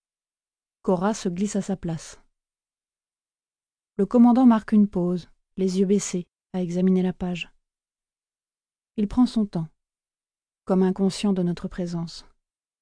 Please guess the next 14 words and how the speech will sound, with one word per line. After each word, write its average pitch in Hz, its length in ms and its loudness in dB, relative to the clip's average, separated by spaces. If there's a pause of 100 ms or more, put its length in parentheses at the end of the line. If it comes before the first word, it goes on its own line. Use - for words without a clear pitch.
(840)
Il 214 100 2
est 214 80 2
comme 226 180 4
un 214 120 4
homme 214 180 4
qui 208 120 -2
chipote 202 400 -4
son 180 160 -4
steak, - 500 -10 (600)
derrière 190 300 2
une 196 140 6
vitre 190 260 -4
de 190 80 -2
restaurant, 180 460 -4